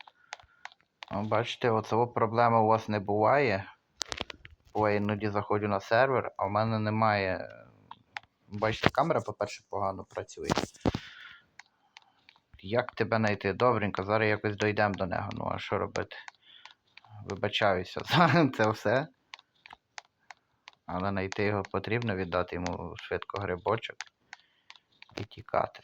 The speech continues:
Так, чекай, як він, як його звати? М, М І. Так, і де він є? Хто мені скаже? Так. У нього в, в городі його немає.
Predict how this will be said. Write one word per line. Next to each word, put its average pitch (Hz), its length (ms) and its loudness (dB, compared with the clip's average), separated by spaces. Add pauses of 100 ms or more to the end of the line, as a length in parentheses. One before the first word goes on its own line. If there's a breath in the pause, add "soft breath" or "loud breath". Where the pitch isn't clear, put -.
Так, - 240 -2
чекай, - 360 -6
як 104 300 -2
він, 101 300 -2 (920 loud breath)
як 107 160 -8
його 95 120 -2
звати? 110 540 0
М, 82 580 -8 (580)
М 92 200 -8
І. 85 240 -10 (840 loud breath)
Так, 95 360 0
і 107 40 -4
де 131 180 2
він 110 160 2
є? 107 320 0
Хто 110 200 0
мені 101 280 -2
скаже? 104 600 0
Так. - 540 -4 (720 loud breath)
У 98 40 -10
нього 113 320 2
в, 107 60 -6
в 110 300 -4
городі 110 440 0
його 104 200 0
немає. 104 720 0